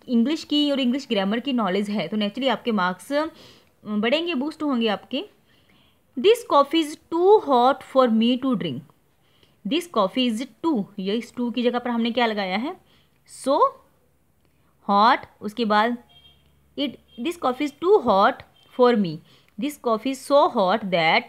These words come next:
I cannot drink it। इस, इस to को रिमूव करके हमने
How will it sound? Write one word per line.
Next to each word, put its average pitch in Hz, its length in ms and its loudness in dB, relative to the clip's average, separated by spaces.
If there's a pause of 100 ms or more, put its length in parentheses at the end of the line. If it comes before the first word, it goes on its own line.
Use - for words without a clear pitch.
(800)
I 277 100 2 (100)
cannot 285 360 4 (160)
drink 175 380 -4
it। - 160 -12 (200)
इस, 202 140 -12 (200)
इस 269 260 -10
to 247 120 -4
को 226 100 -2
रिमूव 190 260 -4
करके 240 540 -8 (640)
हमने 196 360 -4